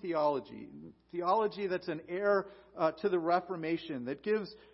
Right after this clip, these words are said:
priority to the working of God, and, and even as we talked about today, the inability of man to respond by his own sense,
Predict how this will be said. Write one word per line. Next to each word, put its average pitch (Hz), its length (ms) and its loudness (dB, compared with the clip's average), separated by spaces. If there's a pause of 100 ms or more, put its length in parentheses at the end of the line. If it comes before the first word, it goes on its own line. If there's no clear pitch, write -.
(100)
priority 190 640 6
to 185 160 -2
the 170 100 2
working 196 420 2
of 151 160 -6
God, 147 380 6
and, 135 180 -4
and 156 180 -4
even 208 260 -4
as 170 140 -6
we 185 80 -6
talked 190 280 -2
about 175 260 0
today, 175 240 2
the 160 200 -4
inability 196 600 2
of 160 120 2
man 170 380 -2
to 160 140 -6
respond 160 720 0 (280)
by 156 160 4
his 147 220 -2
own 160 340 -4
sense, 143 560 -6